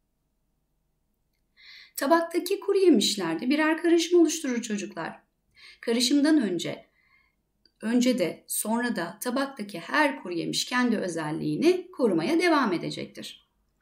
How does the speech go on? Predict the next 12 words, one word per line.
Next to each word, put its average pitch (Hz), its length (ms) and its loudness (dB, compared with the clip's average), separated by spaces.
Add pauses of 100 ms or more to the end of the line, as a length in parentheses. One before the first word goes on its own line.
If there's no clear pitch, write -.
(300)
Karışımı 403 500 2
oluşturan 233 440 0
maddeler 247 520 -2 (240)
özelliklerini 254 760 -2
kaybetmezler. 214 1000 -6 (760)
Şekerli 320 540 0
su - 220 -6
bir 294 220 -2
karışımdır. 262 800 -4 (380)
Şekeri 240 400 -4
gözlerimizle 226 640 -2
göremeyiz. 285 760 -2